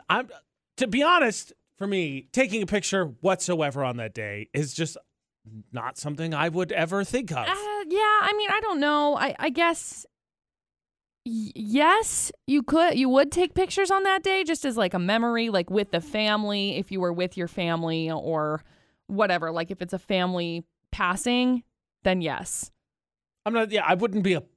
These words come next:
Speaker 1: I wouldn't be against that. Like, if you did
Speaker 2: Right.
Speaker 1: that, I wouldn't be like, "Oh my gosh."
Speaker 2: How dare you?
Speaker 1: Ha-, yes.
Speaker 2: Right.
Speaker 1: Those would be my exact words. I agree. Uh, but I think ultimately, like, as much as, it's not even, for me, like, it wouldn't be about taking a picture because taking a picture doesn't,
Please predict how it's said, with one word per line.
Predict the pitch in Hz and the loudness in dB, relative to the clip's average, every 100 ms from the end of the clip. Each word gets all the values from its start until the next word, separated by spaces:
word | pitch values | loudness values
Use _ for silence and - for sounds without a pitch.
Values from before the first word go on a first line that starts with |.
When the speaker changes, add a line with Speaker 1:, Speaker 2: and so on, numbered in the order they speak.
| _ | _
Speaker 1:
I | 170 | 0
wouldn't | 190 196 175 | 0 -2 -2
be | 180 | -2
against | 131 160 160 139 | -2 0 0 -2
that. | 127 113 | -6 -4
Like, | 135 139 | -6 -6
if | 147 | -6
you | |
did | 180 | 0
Speaker 2:
Right. | 202 | 2
Speaker 1:
that, | 180 165 | 2 0
I | |
wouldn't | 156 151 | -2 -2
be | |
like, | 160 131 - | -2 -4 -2
"Oh | 156 | 0
my | 160 151 | 0 -2
gosh." | 147 143 117 110 - | 0 -2 -2 -8 0
Speaker 2:
How | 214 220 233 | 4 6 4
dare | 214 220 190 | 2 2 2
you? | 175 165 | 0 0
Speaker 1:
Ha-, | 156 165 160 | 0 0 2
yes. | 165 127 - 196 | 0 0 -4 -2
Speaker 2:
Right. | 196 147 - _ | -2 -2 -8 _
Speaker 1:
Those | 170 190 | 0 0
would | 170 | 0
be | 165 | 0
my | 160 | 0
exact | 156 135 143 160 | 0 0 -2 -2
words. | 180 139 - _ _ | -2 -2 -8 _ _
I | 151 190 | 0 0
agree. | 196 262 185 - _ _ _ _ | 0 -2 -2 -4 _ _ _ _
Uh, | 208 202 165 | 0 2 0
but | 143 135 220 196 - | -2 0 0 0 -2
I | 190 | -4
think | 202 | 0
ultimately, | 196 202 214 190 160 175 165 | 0 0 -2 -4 2 2 4
like, | 160 170 | 2 2
as | 143 | 0
much | 170 175 | 0 -2
as, | 170 | -4
it's | 160 - | -6 -2
not | 214 208 | 0 0
even, | 190 185 165 | 0 -2 -2
for | - 196 | -2 -2
me, | 220 240 220 | 0 2 2
like, | 196 | 0
it | 185 | 0
wouldn't | 202 202 | -2 -2
be | 196 | -2
about | 185 | -2
taking | 170 185 165 | -2 -2 -2
a | |
picture | 139 190 214 | -6 -8 -8
because | 190 175 | -6 -8
taking | - 165 156 151 | -6 -6 -4 -4
a | 143 | -4
picture | 160 - 165 156 | -6 -8 -6 -2
doesn't, | 156 139 147 131 | -2 -2 -4 -6